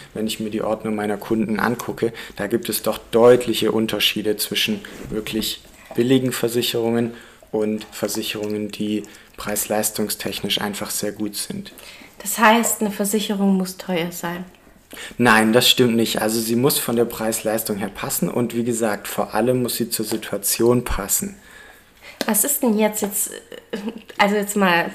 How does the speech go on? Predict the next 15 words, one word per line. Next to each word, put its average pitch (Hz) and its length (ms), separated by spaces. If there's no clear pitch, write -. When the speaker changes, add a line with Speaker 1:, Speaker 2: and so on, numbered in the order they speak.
Speaker 2:
Klartext, 220 640
alle 220 240
Preise 220 540
steigen, 196 760
gefühlt 247 380
hat 220 200
jeder 220 500
weniger 233 420
im 202 140
Geldbeutel. 202 960
Wie 208 80
soll 233 200
man 220 220
da 202 260
keine 220 540